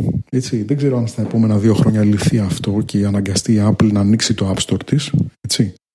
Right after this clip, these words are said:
Ε, αλλά στην προκειμένη περίπτωση δεν μπορεί. Οπότε έχεις κάποιες από αυτές τις εφαρμογές,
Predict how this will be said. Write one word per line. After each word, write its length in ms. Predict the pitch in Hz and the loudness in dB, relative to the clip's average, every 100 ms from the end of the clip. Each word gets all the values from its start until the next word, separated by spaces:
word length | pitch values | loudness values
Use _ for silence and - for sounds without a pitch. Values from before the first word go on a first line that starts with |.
| _ _ _ _ _ | _ _ _ _ _
Ε, 380 | 110 110 110 110 | 0 2 2 0
αλλά 800 | - 113 117 117 117 113 113 113 113 117 117 101 _ _ _ _ _ _ _ _ _ - | 0 2 2 2 2 0 -2 -4 -4 -4 -6 -10 _ _ _ _ _ _ _ _ _ -6
στην 160 | - 135 | -2 2
προκειμένη 280 | 113 123 120 | 2 2 2
περίπτωση 560 | 113 131 - 135 123 - | 2 2 2 0 -2 -2
δεν 140 | 123 | -2
μπορεί. 340 | 98 98 92 95 - - _ | 0 -2 -2 -6 -16 -20 _
Οπότε 360 | 107 139 139 120 | -2 0 2 2
έχεις 320 | 135 151 156 - - - - | 2 -2 -4 -6 -20 -20 -6
κάποιες 500 | - 156 165 - 113 | -2 -2 -2 -2 -2
από 160 | 107 104 | -4 -4
αυτές 380 | 95 - 117 117 | -6 -2 -2 -2
τις 120 | - | -2
εφαρμογές, 720 | - 101 92 90 104 139 - | -2 -2 -4 -4 -4 -4 -4